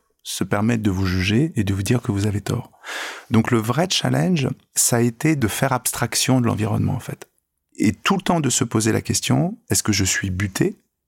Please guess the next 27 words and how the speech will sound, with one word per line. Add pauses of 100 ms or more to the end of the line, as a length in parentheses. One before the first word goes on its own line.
(240)
ou
est-ce
que
j'ai
raison
et
que
je
dois
persister ? (440)
Et
donc,
c'est
là
que
les
questions
liées
à « (280)
il
n'y
a
pas
d'ego », (420)
il
faut
analyser,